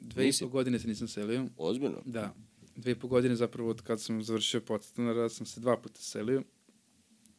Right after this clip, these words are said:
Speaker 1: A pre toga sam se selio baš često. I sad nekako sam se, ono, usidrio, am, u taj stan, živim sam i to je onda,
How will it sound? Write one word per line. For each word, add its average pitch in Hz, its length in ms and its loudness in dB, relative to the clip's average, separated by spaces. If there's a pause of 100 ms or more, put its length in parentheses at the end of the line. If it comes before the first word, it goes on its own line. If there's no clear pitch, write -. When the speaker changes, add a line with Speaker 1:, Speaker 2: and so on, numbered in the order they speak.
(1200)
Speaker 1:
A 104 140 -6 (420)
pre - 160 -6
toga 131 200 0
sam 123 100 -6
se - 80 -4
selio 139 200 6
baš 131 160 0
često. - 380 -2 (840)
I - 80 -20
sad - 180 -2
nekako 143 340 -2
sam 123 200 0
se, 117 440 4
ono, 120 460 2
usidrio, 117 640 2 (1000)
am, 104 640 -4 (500)
u - 80 -10
taj 123 180 2
stan, 127 380 2
živim 120 240 4
sam 143 440 0
i 127 60 0
to - 240 -6
je 131 140 2
onda, 139 360 0